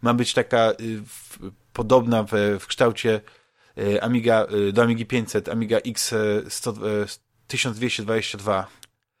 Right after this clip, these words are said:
Ale one są horrendalnie drogie. Sama płyta główna do takiej Amigi, y, X, y, pięć tysięcy chyba kosztuje, y, z półtora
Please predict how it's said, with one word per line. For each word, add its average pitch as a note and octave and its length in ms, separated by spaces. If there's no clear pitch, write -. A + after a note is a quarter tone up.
Ale A2+ 160
one C3 140
są D3+ 240
horrendalnie C#3 720
drogie. A#2 400
Sama D#3 260
płyta F3 360
główna C3 500
do A#2+ 100
takiej C3+ 240
Amigi, B2+ 440
y, A2 480
X, - 360
y, G#2 480
pięć B2 200
tysięcy A#2+ 520
chyba A#2 180
kosztuje, A2+ 540
y, G2+ 160
z - 100
półtora G#2+ 500